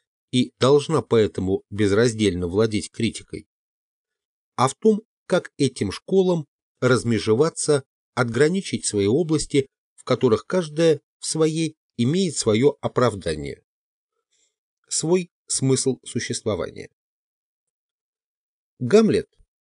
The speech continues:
подвергался всевозможным толкованиям,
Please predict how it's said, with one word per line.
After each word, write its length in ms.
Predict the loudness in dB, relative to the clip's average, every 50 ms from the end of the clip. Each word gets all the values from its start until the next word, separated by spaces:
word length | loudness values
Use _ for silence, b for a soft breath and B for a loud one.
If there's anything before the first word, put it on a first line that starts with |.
| _ _ _ _ _
подвергался 840 | 2 2 6 6 4 4 4 2 2 2 2 2 0 0 0 0 -4 _
всевозможным 800 | -4 -2 0 2 2 2 2 2 2 2 2 2 0 -4 -4
толкованиям, 760 | -2 -4 -4 -2 -2 -2 -2 0 -2 -2 0 0 0 0 0